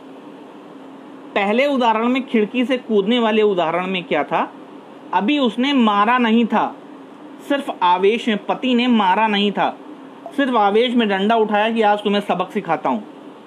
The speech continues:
और पत्नी जो है वो कूद गई। अगर पति ने उसकी पिटाई कर दी होती, अच्छे से पीट दिया होता,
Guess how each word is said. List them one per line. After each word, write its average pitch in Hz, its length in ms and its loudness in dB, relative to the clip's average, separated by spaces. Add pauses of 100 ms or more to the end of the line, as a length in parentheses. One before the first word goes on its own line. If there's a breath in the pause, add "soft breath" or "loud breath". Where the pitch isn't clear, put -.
(220)
और 185 80 2 (140)
पत्नी 240 280 0
जो 226 140 2
है 233 120 0
वो 254 200 2 (420)
कूद 208 180 2
गई। 135 220 0 (880 loud breath)
अगर 262 500 0 (680)
पति 262 320 -2
ने 285 160 0
उसकी 285 380 -2
पिटाई 240 720 -2
कर 262 180 -2
दी 226 160 2
होती, 185 400 0 (1700)
अच्छे 202 340 -2
से 254 120 -2
पीट 247 360 -2
दिया 233 260 2
होता, 160 340 -2